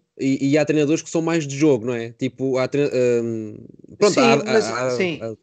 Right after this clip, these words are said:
Speaker 2: O, o, o, o, o Jorge Jesus tinha as duas vertentes boas. Ah, ele é um apaixonado pelo jogo e isso faz com que ele, ah,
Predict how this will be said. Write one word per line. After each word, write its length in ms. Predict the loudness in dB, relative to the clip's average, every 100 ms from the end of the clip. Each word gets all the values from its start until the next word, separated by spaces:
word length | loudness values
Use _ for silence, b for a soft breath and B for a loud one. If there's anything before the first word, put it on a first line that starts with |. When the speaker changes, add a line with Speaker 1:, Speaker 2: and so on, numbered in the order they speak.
| _ _ _ _ _ _
Speaker 2:
O, 80 | -6
o, 20 |
o, 1700 | -2 -2 -2 -2 -4 -6 -6 -8 -8 -10 -10 -12 -16 -16 -16 -14 -10
o, 20 |
o 40 |
Jorge 280 | 0 0 0
Jesus 420 | -2 -4 -6 -14 -10
tinha 340 | -8 -6 -6 -8
as 80 |
duas 460 | -4 -2 -2 -6 -18 -20 -20 _ _
vertentes 640 | -10 -2 -2 -2 -10 -16 -20
boas. 640 | -4 -2 -2 -4 -10 -20 _ _ _ _ _
Ah, 480 | -12 -10 -10 -12 -16 -18
ele 320 | -8 0 2
é 80 | 2
um 200 | 2 0
apaixonado 520 | -2 -6 -8 -8 -8
pelo 260 | -8 -8
jogo 540 | -10 -10 -12 -14 -16 -12
e 120 | -10
isso 240 | -10 -10 -8
faz 260 | -6 -8
com 200 | -8 -12
que 140 | -2 0
ele, 200 | 0 -4 _ _ _ _ _ _ -14
ah, 380 | -12 -12 -12